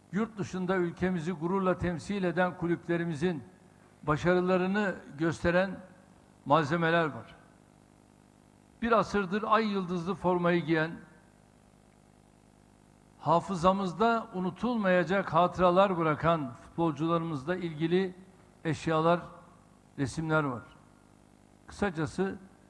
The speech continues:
Türk futbolu adına ülkemizde ne varsa hepsi burada.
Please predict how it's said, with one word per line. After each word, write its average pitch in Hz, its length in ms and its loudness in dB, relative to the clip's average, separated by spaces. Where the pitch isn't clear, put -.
Türk 233 240 -2
futbolu 175 500 0
adına 147 360 -2
ülkemizde 160 880 -4
ne 160 240 0
varsa 190 600 0
hepsi 220 600 -2
burada. 131 320 0